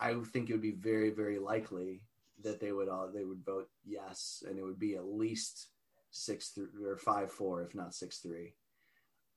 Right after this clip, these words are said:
If it's something a little, 'cause, you know, they kind of have precedent. I don't know how precedent works. I'm not a lawyer, but, you know, if they,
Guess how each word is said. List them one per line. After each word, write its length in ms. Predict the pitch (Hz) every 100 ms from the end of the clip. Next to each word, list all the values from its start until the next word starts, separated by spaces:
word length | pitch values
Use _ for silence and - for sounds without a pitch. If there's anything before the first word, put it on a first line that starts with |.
| -
If 320 | 127 160 143
it's 180 | 143 -
something 460 | - 147 151 170 143
a 60 |
little, 260 | 135 139 143
'cause, 260 | 143 131
you 80 | 175
know, 140 | 160 117
they 200 | 143 120
kind 480 | - - 196 226 254
of 120 | 190
have 220 | 208 214
precedent. 420 | - 220 - 233 151
I 40 |
don't 180 | 156 139
know 60 | 117
how 100 | 113
precedent 420 | - 98 95 90
works. 240 | 90 95 98
I'm 60 |
not 120 | 95 85
a 40 |
lawyer, 280 | 85 87 104
but, 240 | 117 127
you 100 | 143
know, 120 | 143
if 160 | 139 131
they, 320 | 151 151 151